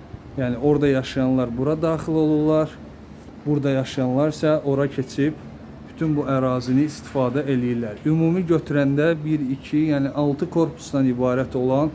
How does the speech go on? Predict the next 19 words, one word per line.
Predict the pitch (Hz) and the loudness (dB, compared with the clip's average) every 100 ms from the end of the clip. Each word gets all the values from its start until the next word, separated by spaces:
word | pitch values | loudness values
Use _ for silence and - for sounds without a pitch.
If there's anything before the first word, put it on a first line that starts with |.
| - - - | -8 -18 -6
çox | - 156 - | -4 -4 -2
böyük | 143 147 139 | 0 2 0
ərazini | 131 127 123 127 135 | 0 0 -2 -2 -2
əhatə | 127 131 123 107 139 | -2 -6 -8 -4 -2
eləyən | 127 131 135 160 156 - - - - - - - 139 | -2 -2 -2 -2 -6 -14 -16 -16 -18 -18 -18 -12 0
böyük | 139 147 | 2 2
bir | 147 | 2
yaşayış | 143 135 - 135 135 - | 2 -2 -2 -4 -4 -6
kompleksi. | 127 - 123 - - 113 - - - - - - - - | -6 -6 -8 -8 -8 -8 -8 -16 -16 -16 -16 -16 -14 0
Bir | 175 165 | 2 2
artı | 147 139 - | 0 0 -2
sıfır | 143 156 143 131 | -6 -4 -2 0
mənzil | 131 131 127 120 143 160 - | 2 2 0 0 0 0 0
Alanya. | 139 139 139 135 123 113 - - - - - - | 2 4 4 2 0 -6 -14 -18 -18 -18 -16 -4
Baxın, | 139 156 151 147 | -2 0 -2 0
Alanium | 139 147 147 135 131 117 - - | 2 4 4 4 2 0 -6 -8
ticarət | 127 131 131 135 131 | -2 0 0 0 0
mərkəzinin | 131 120 131 120 151 147 | -2 -2 -4 0 -2 2
tam | 156 | 0